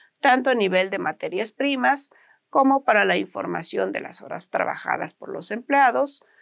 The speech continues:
las cuentas y procedimientos que sigue son propios y específicos de acuerdo al sistema de acumulación de costos. Los informes que presentan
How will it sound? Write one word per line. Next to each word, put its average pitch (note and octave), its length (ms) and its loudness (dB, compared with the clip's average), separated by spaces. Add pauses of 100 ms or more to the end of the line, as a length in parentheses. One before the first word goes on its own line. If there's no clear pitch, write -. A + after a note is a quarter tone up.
(180)
las - 280 -2
cuentas A#3+ 760 2 (180)
y B3+ 180 0
procedimientos B3+ 1120 0 (140)
que A#3+ 160 2
sigue G3+ 560 -2 (120)
son B3 360 -4
propios G#3 640 -4
y F#3+ 160 -6
específicos F#3+ 1040 -6 (320)
de D3+ 160 2
acuerdo F#3 680 0
al E3+ 220 0
sistema F3 600 -4
de E3+ 80 -4
acumulación D3 720 -8
de B2 100 -16
costos. - 600 -18 (540)
Los A#3 200 2
informes B3 560 0
que G#3 120 -10
presentan G#3+ 720 -4